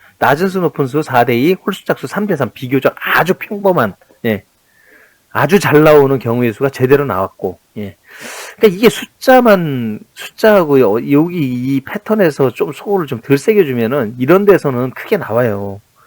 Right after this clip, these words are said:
이거는 거의 평이하게 나온 걸 우리가 맞췄기 때문에. 낮은 수, 높은 수, 홀수 짝수 배열도 중요합니다. 맞추는 데는. 다 맞았는데 얘들이 틀리면요. 결국 또 틀려요. 예.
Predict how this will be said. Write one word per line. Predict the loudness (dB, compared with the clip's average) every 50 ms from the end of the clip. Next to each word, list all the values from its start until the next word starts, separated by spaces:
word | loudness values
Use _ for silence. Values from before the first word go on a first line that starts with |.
| _ _ _ _ -8
이거는 | -6 -2 0 0 0 0 -2
거의 | 0 0 0 0 0
평이하게 | -2 -4 -2 0 0 0 0 -2
나온 | -4 -4 -4 -2
걸 | -2 -4
우리가 | -4 -2 -4 -6
맞췄기 | -6 -6 -10 -12 -14 -16 -16 _
때문에. | _ -10 -10 -10 -10 -14 -16 _ _ _ _ _ -20 _ _ _ _ _
낮은 | -2 -2 0 0 -2 -2
수, | -2 -2
높은 | -2 -2 -2 -2 -6
수, | -6 -6 -8
홀수 | -8 -10 -4 -2
짝수 | -2 -2 -2 -6 -4
배열도 | -2 -2 0 -2 -4 -4 -4 -4 -4 -4 -8 -14 _ _ _
중요합니다. | -6 -4 -2 -2 -2 -4 -4 -6 -8 -6 -6
맞추는 | -6 -8 -10 -8 -6 -6 -6 -4
데는. | -6 -6 -6 -8 -12 -14 -16 _ _ _ _ _ _ _ _ _ _ _
다 | -4 0 2 4
맞았는데 | 4 6 6 6 4 4 2 0 0 2 4
얘들이 | 4 4 4 2 0 -2
틀리면요. | -6 -6 -4 -2 0 0 0 0 -2 -2 -4 -2
결국 | -2 -2 -2 -2 -4
또 | -4 -6 -4
틀려요. | -4 -6 -4 -4 -4 -4 -6 -12 -20 _ _ _ _ _ _ _ _ _ _ -10
예. | -10 -10 -10 -14